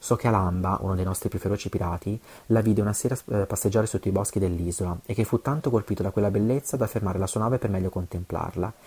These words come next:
a rischio di farsi massacrare dagli incrociatori inglesi." "Ma a chi appartiene?"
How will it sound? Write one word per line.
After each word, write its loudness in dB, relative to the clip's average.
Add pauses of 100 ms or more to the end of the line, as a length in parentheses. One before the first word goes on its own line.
(160)
a 0
rischio 4
di 4
farsi 0
massacrare 2
dagli 2
incrociatori -2
inglesi." -4 (600)
"Ma 2
a 4
chi 0
appartiene?" -2